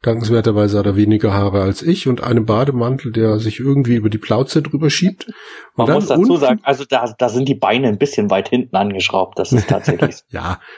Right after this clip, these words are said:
Speaker 1: das ist schon absichtlich nochmal vorgestreckt. Und dann geht es eigentlich um das P-C-Spiele-Shopping-Magazin Soft Sale für nur ein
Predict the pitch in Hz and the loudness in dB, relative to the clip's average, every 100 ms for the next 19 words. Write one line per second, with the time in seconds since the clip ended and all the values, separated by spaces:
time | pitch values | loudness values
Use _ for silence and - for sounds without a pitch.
0 | - - _ 98 82 - - 113 - 120 | -20 -20 _ -4 -4 -2 -2 0 0 -2
1 | - 104 101 92 - 95 92 98 - - | -2 0 0 0 0 0 2 -2 -4 -12
2 | - - - - 98 - 120 170 123 110 | -14 -14 -8 -2 0 2 2 2 2 2
3 | 147 139 - 104 123 156 127 143 - - | 2 -2 -2 -2 0 0 0 -2 -4 -4
4 | 139 175 160 - - 131 - 117 131 127 | -2 0 -2 -2 -2 -2 2 0 2 -2
5 | - 107 113 110 - - 110 101 95 101 | -2 0 0 0 -2 0 0 2 0 -2
6 | - 113 131 151 - 139 - - 92 85 | 0 0 0 -4 -2 -2 0 0 0 -2
7 | - - 117 110 117 107 113 | -4 0 2 4 2 2 0